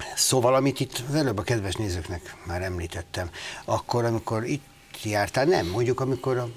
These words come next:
kétezer-tízben az első kétharmad kitört, hát akkor te a harmincas éveid végén jártál. Most meg itt vagy az ötvenes éveidben, és ugyanarról beszélgetünk, erről a, a kétharmadról. Ez csalódás? Vagy egyáltalán hogy viszonyulsz hozzá?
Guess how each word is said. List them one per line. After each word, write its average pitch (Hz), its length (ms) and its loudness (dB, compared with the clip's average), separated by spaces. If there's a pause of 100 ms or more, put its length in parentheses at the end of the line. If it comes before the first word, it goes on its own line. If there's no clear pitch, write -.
(220)
kétezer-tízben 101 840 -2
az 95 80 -4
első 101 300 -2
kétharmad 87 600 -4
kitört, - 600 -8 (260)
hát 95 120 -10
akkor - 180 -6
te 170 100 -2
a 151 40 0
harmincas 76 520 -2
éveid 73 460 -10 (140)
végén 78 420 -10
jártál. - 380 -10
Most 87 180 -6
meg 117 120 -2
itt 165 120 -2
vagy 90 120 -2
az 76 140 -6
ötvenes - 480 -6
éveidben, 104 600 -4
és 110 120 -6
ugyanarról 80 540 0
beszélgetünk, 85 720 -4
erről 95 240 -2
a, 101 240 -4
a 104 100 -8
kétharmadról. 73 960 -6 (960)
Ez - 160 -4
csalódás? - 640 0
Vagy 110 180 -4
egyáltalán 117 400 0
hogy 151 180 4
viszonyulsz 82 520 -6
hozzá? 90 380 -12